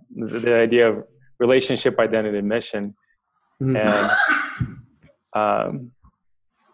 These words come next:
Speaker 1: I see, you know, these ma-, the master themes, they by and large f-, fall under the,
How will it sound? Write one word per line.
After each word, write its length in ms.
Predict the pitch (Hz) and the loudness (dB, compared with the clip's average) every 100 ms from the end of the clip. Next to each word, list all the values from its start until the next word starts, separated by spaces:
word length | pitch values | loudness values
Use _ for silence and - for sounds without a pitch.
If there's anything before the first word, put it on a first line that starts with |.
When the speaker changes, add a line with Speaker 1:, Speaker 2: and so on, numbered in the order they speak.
| _ - - - | _ -20 -16 -4
Speaker 1:
I 100 | 113 | -4
see, 420 | - 123 117 117 | 0 2 4 4
you 60 | 117 | 4
know, 300 | 113 110 - 139 120 | 2 2 -2 -8 -8
these 320 | - 123 113 | -2 0 0
ma-, 220 | 120 120 - | 0 -2 -2
the 120 | 113 | -2
master 380 | 117 117 - 113 | 0 -2 -4 -4
themes, 600 | - 139 120 113 - - _ _ _ _ _ _ _ _ _ | 0 0 0 -2 -8 -16 _ _ _ _ _ _ _ _ _
they 540 | 220 123 113 110 110 - _ _ - | -4 2 4 4 2 -2 _ _ -2
by 100 | 113 | 0
and 120 | 110 | 4
large 220 | 113 113 | 2 2
f-, 320 | 110 - - - - | -2 -10 -2 -2 -4
fall 300 | - 117 113 | 0 2 4
under 240 | 110 107 | 4 2
the, 360 | 101 101 101 | 4 2 2